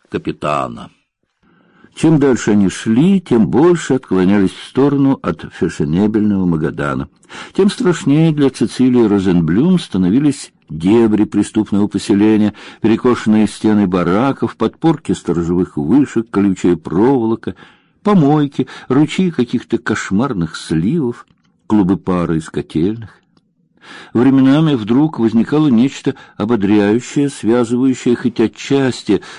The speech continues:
с животворной современностью. То вдруг детская площадка с фигурой советского воина, то вдруг лозунг «Позор поджигателям войны», то портрет Сталина над воротами базы стройматериалов.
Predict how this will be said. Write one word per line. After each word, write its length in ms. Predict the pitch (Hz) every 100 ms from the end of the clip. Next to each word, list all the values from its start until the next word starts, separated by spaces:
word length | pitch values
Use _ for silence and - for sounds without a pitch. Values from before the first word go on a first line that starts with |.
| -
с 60 | 92
животворной 840 | 90 104 107 98 101 107 104 98
современностью. 880 | 104 92 98 101 95 92 - 98 - - - 120
То 140 | 180
вдруг 300 | 117 98 92
детская 420 | 87 107 - 113 107
площадка 640 | 117 110 - 185 - 165
с 60 | 160
фигурой 440 | 156 147 151 147
советского 520 | - 139 131 - 131
воина, 340 | 131 131 127 123 - -
то 160 | - 107
вдруг 360 | 87 98 90 113
лозунг 720 | 107 107 101 107 101 - - _
«Позор 420 | 95 95 107 107 90
поджигателям 720 | 92 85 92 98 98 95 92
войны», 380 | 92 95 175 - - _
то 220 | 156 202
портрет 520 | 208 185 - 147 185 -
Сталина 720 | - - 113 107 107 107 110
над 260 | 107 98 87
воротами 600 | 85 85 147 160 165 143
базы 420 | 98 104 104 131
стройматериалов. 920 | - 92 98 101 - 87 73 73 -